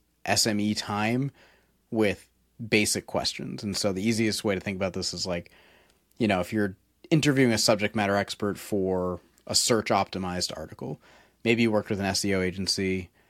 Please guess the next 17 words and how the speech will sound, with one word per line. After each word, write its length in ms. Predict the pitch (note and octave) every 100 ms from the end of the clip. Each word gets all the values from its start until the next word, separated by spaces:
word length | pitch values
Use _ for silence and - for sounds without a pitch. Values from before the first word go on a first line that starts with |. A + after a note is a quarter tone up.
| _ _ -
and 240 | F#2+ F#2
they 80 | F2+
sent 260 | F2+ A2+ F#2
you 100 | F2+
an 60 |
outline. 500 | D#2+ D2+ E2 F#2 D2+ - -
And 160 | A2+
so, 240 | - G2 F2+
like, 160 | F2
the 80 | F#2
first 320 | - G#2+ G#2
section 320 | A2 G2 G#2
is, 220 | G2+ F#2+ F2+
"What 360 | F#2 A2 A2
is 640 | G2+ G2+ G2 F#2 E2+ - - _ _ _ -
financial 540 | - A#2+ G#2 G2+ G#2
modeling?" 520 | F#2 D#2 - A1 C#2+